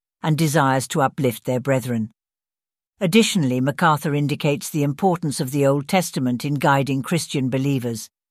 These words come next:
Even though the ceremonial requirements of the Old Covenant are no longer binding,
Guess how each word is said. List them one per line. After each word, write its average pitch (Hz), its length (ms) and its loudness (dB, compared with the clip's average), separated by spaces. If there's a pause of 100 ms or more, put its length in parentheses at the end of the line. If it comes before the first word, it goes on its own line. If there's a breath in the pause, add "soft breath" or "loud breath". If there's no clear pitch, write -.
(540)
Even 220 360 6
though 196 160 6
the 165 100 0
ceremonial 180 800 4
requirements 151 680 0
of 135 120 -2
the 147 160 2
Old 143 240 2
Covenant 147 500 0
are 131 80 2
no 139 160 2
longer 131 340 0
binding, 143 600 2